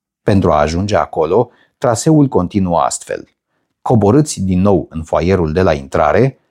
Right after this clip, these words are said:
apoi urcați pe scările arcuite, simetric, care sunt cele mai apropiate de ieșire. Istoric. În o mie nouă sute douăzeci și șapte a fost inaugurată prima stagiune românească de teatru din Oradea,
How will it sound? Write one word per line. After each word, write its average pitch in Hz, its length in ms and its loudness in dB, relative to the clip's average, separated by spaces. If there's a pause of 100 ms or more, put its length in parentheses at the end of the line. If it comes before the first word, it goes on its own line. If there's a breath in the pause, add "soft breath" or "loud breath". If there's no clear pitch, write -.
(120)
apoi 170 320 0
urcați 147 480 -2
pe 110 100 0
scările 117 600 2
arcuite, 101 880 0 (100)
simetric, 104 880 -2 (220)
care 131 180 0
sunt 143 320 0
cele 147 240 2
mai 92 160 2
apropiate 95 540 -2
de 87 120 -2
ieșire. 90 580 -4 (120)
Istoric. - 760 0 (1160)
În 139 100 4
o 120 60 4
mie 160 200 4
nouă 98 240 2
sute 80 280 -2
douăzeci 73 440 0
și 71 100 -8
șapte 123 560 0 (220 soft breath)
a 120 120 0
fost 156 280 0
inaugurată 101 680 2
prima 123 360 2
stagiune 87 540 0
românească 80 560 -2
de 80 140 0
teatru 90 360 0
din 78 180 -2
Oradea, 90 600 2